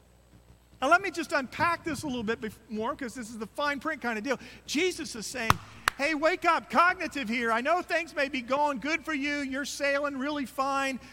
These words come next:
and, and life is good. But here's the reality. No matter how much you want to save your life, you will lose it. But,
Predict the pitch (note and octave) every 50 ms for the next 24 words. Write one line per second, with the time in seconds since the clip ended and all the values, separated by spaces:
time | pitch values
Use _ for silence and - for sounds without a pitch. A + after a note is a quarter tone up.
0 | - - - D#3+ E3 E3+ D#3+ - - - - G3+ G#3+ A3 F#3 G3 G3+ F#3+ G#3 A#3+
1 | C#4 D4 D4+ - C#4 A3+ F3 D#3 G3+ B3 A#3+ F3 - - - - - G3 G3 G3+
2 | B3+ D#4 F4 F4+ D#4 - D#4+ D4+ D4 D4 C4+ B3 A3 G#3 G#3 G#3+ A3 A#3+ C4 C4+
3 | D4+ D4+ D#4 C#4 A#3+ A3+ C#4+ E4 D#4+ D#4 C#4 - - C#4+ C#4+ C4+ A#3+ A3 - -
4 | - D4+ D#4 D#4+ D4+ A#3+ C#4+ C#4+ C4 A#3 G#3+ G3 G3+ G#3+ - - - - - -
5 | F3 E3+ G3 C4 D4 D#4 D4+ D4 D4+ C4 - - - - F#3+ B3 D4 D4 C#4+ C#4+
6 | C4+ - - - - G#3+ A#3 C4 C#4+ C#4+ C#4+ C#4 C4 A#3 F3+ - A#3 A3+ F#3+ C#3+
7 | - - - - - - - - - - - - - - - - - - - -
8 | - - - - - - - - - - - C4 D#4+ E4 E4 C4 F3+ - -